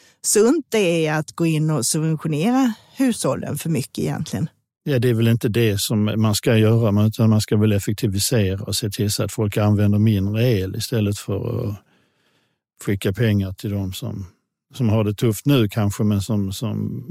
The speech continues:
Speaker 2: istället borde hjälpas av att få ner sin konsumtion av el.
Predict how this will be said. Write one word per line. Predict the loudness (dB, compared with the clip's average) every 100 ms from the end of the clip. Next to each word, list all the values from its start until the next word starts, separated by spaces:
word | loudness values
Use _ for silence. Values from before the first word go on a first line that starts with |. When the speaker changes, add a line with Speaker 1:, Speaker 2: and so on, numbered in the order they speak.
| -6
Speaker 2:
istället | -2 0 2 0 -2
borde | -2 0
hjälpas | 0 -2 -2 -6 -4
av | -6 -6 -8
att | -8
få | -2
ner | 2 2 0
sin | -4 -6 -8 -8 -8
konsumtion | -4 -4 -2 -2 -4 -6 -8
av | -10 -10
el. | -12